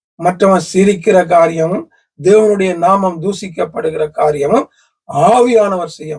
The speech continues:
மாட்டார். அசிங்கம் பிடிச்சவன், வேறாவி பிடிச்சவன் தான் செய்வான்.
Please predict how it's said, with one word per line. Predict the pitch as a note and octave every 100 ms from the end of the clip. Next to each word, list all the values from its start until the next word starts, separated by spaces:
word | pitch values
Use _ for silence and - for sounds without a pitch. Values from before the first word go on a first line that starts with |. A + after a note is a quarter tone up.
| C#3
மாட்டார். | - - - -
அசிங்கம் | D#3 - A#3 A#3+ A3 F#3+ - _ _ _ _ _ _
பிடிச்சவன், | F#3 F#3 D#3+ E3 F#3 A3 - _ - - - - D3
வேறாவி | G3 B3 A#3 G#3 G3 F3
பிடிச்சவன் | D#3 - D3 D#3
தான் | A#3 - -
செய்வான். | A3 F#3+